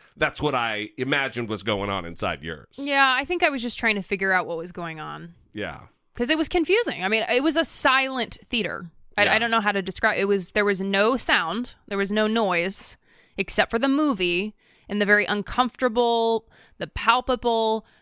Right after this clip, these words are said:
Speaker 2: feelings that we all had. And then the weird laughter.
Speaker 1: <laughs>
Speaker 2: Yeah, that was, that was not like, <laughs> "Ha, ha, ha,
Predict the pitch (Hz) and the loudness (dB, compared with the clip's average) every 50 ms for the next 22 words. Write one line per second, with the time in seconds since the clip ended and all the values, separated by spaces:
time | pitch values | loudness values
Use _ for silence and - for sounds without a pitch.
0 | _ _ - - - 254 254 240 208 180 151 135 120 160 170 - - 202 - - | _ _ -12 -4 -2 0 2 2 0 0 -4 -6 -8 -10 -10 -4 -2 -2 -2 0
1 | 185 180 175 175 170 165 - - 175 160 120 - 71 - - 185 - _ _ - | 0 2 2 2 2 0 -2 -4 -4 -4 -4 -6 -8 -10 -12 -16 -18 _ _ -20
2 | - - _ _ _ - 208 214 220 208 202 196 190 190 190 185 185 185 190 175 | -20 -20 _ _ _ -2 0 0 0 2 2 2 2 2 0 -2 -2 -4 -6 -6
3 | 180 - - _ _ _ _ 185 180 202 190 185 185 185 175 180 175 160 143 - | -8 -10 -14 _ _ _ _ -4 -2 0 0 2 0 0 0 0 0 2 4 4
4 | 453 - - - 190 180 - - - - - 349 - - - - - - - 226 | 2 2 0 -2 -2 -2 -2 -4 -2 -2 -4 -4 -4 -2 -4 -4 -4 -4 -4 -2
5 | - - - 80 220 247 208 202 - 226 220 233 247 233 233 220 214 226 226 226 | 0 0 0 -2 0 2 2 4 4 2 2 2 2 2 2 2 2 2 0 2
6 | 226 233 226 220 220 226 220 226 - - 254 370 370 370 - 392 381 359 302 294 | 2 2 2 2 2 2 2 0 0 2 4 4 4 4 4 2 2 2 2 0
7 | 339 311 | -2 -2